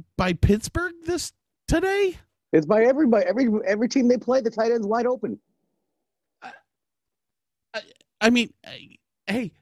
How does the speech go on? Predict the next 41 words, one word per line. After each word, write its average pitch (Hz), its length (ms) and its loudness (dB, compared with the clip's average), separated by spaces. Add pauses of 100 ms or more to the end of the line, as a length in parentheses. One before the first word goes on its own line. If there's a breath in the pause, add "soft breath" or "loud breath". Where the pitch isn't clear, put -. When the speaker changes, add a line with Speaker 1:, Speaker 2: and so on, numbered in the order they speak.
(140)
Speaker 1:
hey, 220 280 -6 (340)
any 240 300 4
team 269 420 6
in 208 120 4
the 202 160 -4
N 190 120 -4
F 175 160 -6
L, 185 200 0
if 123 200 -8
you 185 120 -6
want 240 240 -8
to 165 100 -2
beat 131 400 -2
the 147 100 -4
Cleveland 151 460 0
Browns, 156 420 0 (280 loud breath)
just - 260 -8
throw 381 240 -2
it 359 80 -2
over 330 220 -4
the 269 80 0
middle 320 300 2
to 180 200 2
a 156 60 4
tight 185 300 0
end. 240 380 -4 (640)
Speaker 2:
Exactly. 104 540 -4 (960)
Now, 131 220 -2
now 151 180 -2
the 127 80 -2
Browns 190 320 0
have 135 220 -2
success - 500 -8
with 113 120 -8
the 104 60 -10
tight 107 220 0
ends 104 220 0
is 113 40 -6
because 117 280 0
they 127 80 2
have 104 100 0